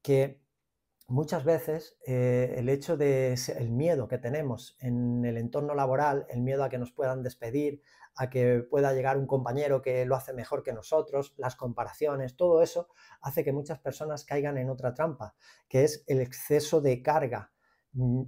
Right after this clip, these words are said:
hacer por dos en, en una empresa, que eso le va a encantar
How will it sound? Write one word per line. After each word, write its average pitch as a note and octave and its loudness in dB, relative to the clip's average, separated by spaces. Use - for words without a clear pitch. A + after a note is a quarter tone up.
hacer D#3+ 0
por C3+ 2
dos - 2
en, C3 -6
en C3+ -4
una D3 -2
empresa, B2+ 2
que A#2+ -2
eso D3+ -2
le B2+ 0
va C#3+ 4
a D3+ 4
encantar C3+ -2